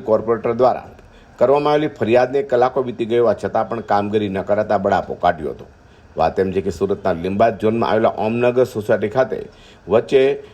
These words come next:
વાવેલો વર્ષો જૂનો વડનું ઝાડ એક તરફ નમી ગયું છે, જેને લઈને મોડી રાત્રે માજી કોર્પોરેટર અસલમ સાયકલવાળા દ્વારા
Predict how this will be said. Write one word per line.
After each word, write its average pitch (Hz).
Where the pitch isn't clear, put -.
વાવેલો 139
વર્ષો 113
જૂનો 156
વડનું 127
ઝાડ 123
એક -
તરફ 117
નમી 104
ગયું 127
છે, -
જેને 101
લઈને 110
મોડી 127
રાત્રે 135
માજી 135
કોર્પોરેટર 117
અસલમ 127
સાયકલવાળા 110
દ્વારા 113